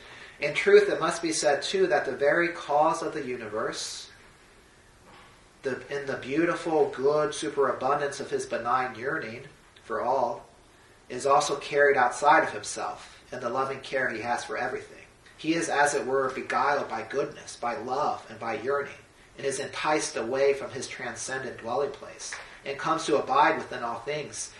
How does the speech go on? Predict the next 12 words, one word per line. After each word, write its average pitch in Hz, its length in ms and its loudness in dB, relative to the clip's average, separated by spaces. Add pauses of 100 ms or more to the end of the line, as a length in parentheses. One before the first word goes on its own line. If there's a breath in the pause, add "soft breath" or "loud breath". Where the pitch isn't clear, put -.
(100)
and 151 100 -6
he 143 60 2
does 151 260 4
so 147 160 2
by 123 160 4
virtue 139 460 2
of 117 120 -2
his 120 140 -8
supernatural 139 800 0
and 117 100 -8
ecstatic 143 680 2
capacity - 720 -2